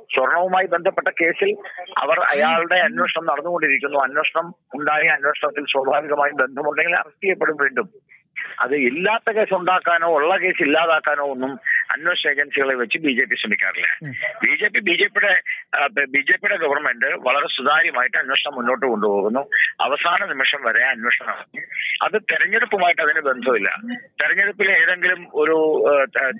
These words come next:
Speaker 1: തെരഞ്ഞെടുപ്പുമായി ബന്ധപ്പെട്ട് ലാഭം ഉണ്ടാക്കാനല്ല അന്വേഷണം നടക്കുന്നത്. അത് ഗവൺമെന്റ്, ഗവൺമെന്റ് തമ്മിലുള്ള തെരഞ്ഞെടുപ്പ്, തെരഞ്ഞെടുപ്പ് എന്ന് പറയുന്നത് ഗവൺമെന്റ്, ഗവൺമെന്റ് തമ്മിലുള്ള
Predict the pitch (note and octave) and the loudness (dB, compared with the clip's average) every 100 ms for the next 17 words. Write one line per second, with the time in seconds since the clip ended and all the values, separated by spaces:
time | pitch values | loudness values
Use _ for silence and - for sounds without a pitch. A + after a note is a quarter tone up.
0 | B2 C3 C3+ D#3 D3+ D3+ C#3+ C3 B2+ A#2+ | -4 -2 -2 -2 -2 -2 -2 -4 -8 -8
1 | D3 B2+ B2+ A#2+ A#2+ B2+ B2 D3 B2+ B2+ | -6 -2 0 0 0 0 -2 -2 -2 0
2 | C3 A#2 C#3 D3+ E3 E3 D#3 B2 - G2 | 0 0 0 0 0 0 0 -2 -4 -6
3 | D#2+ - - - - - A3 G3+ D#3+ F#3+ | -8 -10 -2 0 0 0 0 2 2 2
4 | G#3+ G#3 G3 D3+ E3 E3+ E3+ D3 C3+ A#2 | 0 -2 0 2 2 0 -2 0 0 0
5 | G#2+ B2 D3 G#3+ A3 G3 F#3 F3+ C3+ C#3 | 0 -2 0 -2 -2 -4 -6 -2 -2 0
6 | F3+ F#3 - G3+ F3+ E3+ D#3 D3+ C#3 D3 | 0 -2 0 0 2 2 2 2 0 -2
7 | C#3+ B2+ D3+ E3 D#3+ D3+ C3+ C3 C#3 C3+ | -2 -2 -2 -2 -4 -2 0 0 -2 -4
8 | B2+ B2 A#2 A2+ | -2 0 2 0